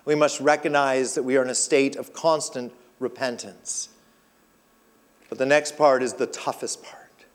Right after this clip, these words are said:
Let me read to you further in First John, First John two.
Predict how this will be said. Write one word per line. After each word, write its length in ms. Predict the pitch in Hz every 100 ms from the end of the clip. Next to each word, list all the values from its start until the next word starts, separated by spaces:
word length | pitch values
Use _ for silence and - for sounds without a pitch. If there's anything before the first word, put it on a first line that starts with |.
| _ _ _ - -
Let 140 | 151 165
me 60 |
read 260 | 156 165 165
to 60 | 156
you 100 | 165
further 380 | - - 151 151
in 100 | 139
First 360 | 165 160 -
John, 260 | 151 143 127
First 300 | 160 156 -
John 280 | 156 147 143
two. 460 | - 165 170 -